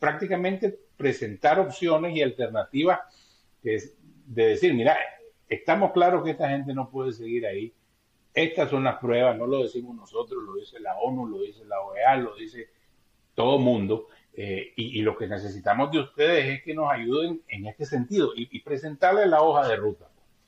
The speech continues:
presentarles la hoja de ruta, porque nadie quiere una Nicaragua inestable, y, y, y, y el problema es que Ortega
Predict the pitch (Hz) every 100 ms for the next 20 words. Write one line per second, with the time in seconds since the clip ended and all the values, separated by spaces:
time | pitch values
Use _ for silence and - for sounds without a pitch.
0 | _ _ 127 117 110 160 165 170 156 143
1 | 151 147 143 139 139 151 196 220 202 -
2 | 220 202 147 143 - _ - 147 175 185
3 | 180 175 143 139 143 156 160 165 160 -
4 | - 143 135 - 190 175 104 - _ _
5 | _ _ 127 131 - 123 131 120 120 -
6 | 110 110 104 110 101 120 185 185 160 170
7 | - 135 139 151 _ _ _ _ _ _
8 | - 104 - 170 175 160 170